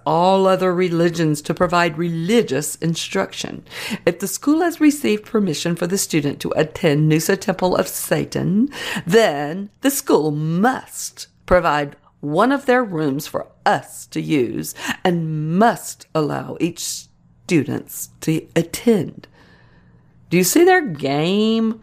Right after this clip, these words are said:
These people have taken the epitome of evil and attached the term religion to their agenda.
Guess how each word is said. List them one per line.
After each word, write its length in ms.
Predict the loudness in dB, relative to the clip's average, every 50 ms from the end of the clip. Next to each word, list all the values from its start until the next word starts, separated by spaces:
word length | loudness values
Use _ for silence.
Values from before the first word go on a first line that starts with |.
| -16 _ _ _ -20 -8 0
These 360 | 4 4 6 6 4 2 -6
people 500 | -4 2 4 4 4 4 2 0 2 2
have 240 | 2 0 0 -2 -6
taken 460 | -6 0 0 0 2 2 2 2 4
the 160 | 4 4 2
epitome 720 | 2 0 0 -8 -4 -2 0 2 4 4 4 4 4 2 2
of 180 | 2 0 0 -2 -2
evil 460 | 0 0 2 2 2 2 2 2 2
and 180 | 2 2 2 4
attached 680 | 2 2 0 -2 -4 -2 -2 -2 -2 -4 -6 -10 -8 -4
the 100 | -4 -4
term 540 | -4 -4 -4 -2 -2 0 0 -2 -2 -2 0
religion 1300 | 2 2 2 2 2 2 2 4 4 4 4 4 2 -2 -4 -4 -4 -4 -4 -4 -4 -4 -4 -6 -6 -10 _ _ _ -2
to 100 | 2 4
their 200 | 4 4 4 4
agenda. 880 | 2 0 -2 -4 -6 -4 -2 -2 0 0 0 -2 -4 -6 -8 -12 -14